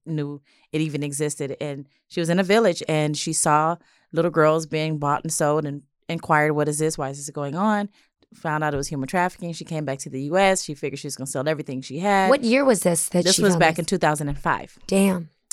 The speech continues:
Speaker 1: And so she was gonna sell everything and move to Africa. And she said the Lord spoke to her and said, "Human trafficking is alive and well here in the U S." And she's like, "Where? Where is it happening?" And unfortunately, here in the U S,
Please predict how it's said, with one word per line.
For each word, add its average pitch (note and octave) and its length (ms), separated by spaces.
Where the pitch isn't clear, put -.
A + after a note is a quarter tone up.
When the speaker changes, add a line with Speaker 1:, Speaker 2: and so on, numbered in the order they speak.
Speaker 1:
And D#3 180
so D#3 440
she - 120
was E3 60
gonna D3+ 140
sell G#3 200
everything G3+ 440
and D3+ 120
move F3 260
to F3+ 140
Africa. D3+ 720
And D3 140
she E3+ 80
said D#3+ 160
the D#3 80
Lord D#3 180
spoke F3+ 300
to - 80
her E3+ 140
and D3 120
said, D3+ 200
"Human D3+ 240
trafficking D#3 640
is C#3+ 160
alive C#3 300
and C3+ 100
well C3 140
here C#3+ 180
in C#3 80
the C3 80
U C#3 140
S." G#3+ 200
And - 120
she's - 160
like, C3 180
"Where? D3 640
Where E3+ 180
is E3 100
it D3+ 80
happening?" D#3+ 460
And E3+ 180
unfortunately, F3+ 680
here G#3 220
in A3 60
the G3 100
U D#3+ 80
S, C#3+ 300